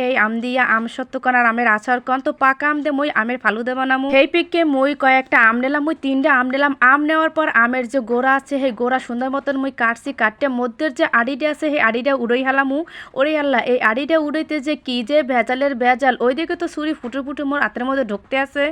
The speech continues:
যতই মোর কষ্ট হইতে থাক, ও কিছুই তো করার নাই। আমের আড়ি তো মোর উড়াইতে নিজ দিয়ে ওইবেই। আমের আড়ি উড়াইতে গেলে আপনারা কাজটা সতর্কভাবে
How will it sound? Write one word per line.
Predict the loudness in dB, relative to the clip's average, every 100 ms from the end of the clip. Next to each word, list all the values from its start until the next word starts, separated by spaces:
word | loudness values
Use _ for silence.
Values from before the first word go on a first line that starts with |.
| -6 -6 2
যতই | 2 4 0 2
মোর | 0 2
কষ্ট | 2 2 2
হইতে | 4 2 0
থাক, | 4 2 4 2
ও | 2 0
কিছুই | -6 -2 -2 -2
তো | 0
করার | 4 4 4
নাই। | 2 4 2
আমের | 4 4 2
আড়ি | 0 0
তো | 0
মোর | 2 0
উড়াইতে | 0 0 0 0
নিজ | 2 2
দিয়ে | 4 4
ওইবেই। | 2 2 2 0 2 4
আমের | 6 6
আড়ি | 6 2
উড়াইতে | 0 0 0 2
গেলে | 6 6
আপনারা | 6 4 4 4
কাজটা | 2 2 -2
সতর্কভাবে | -2 -2 -4 -2 0 0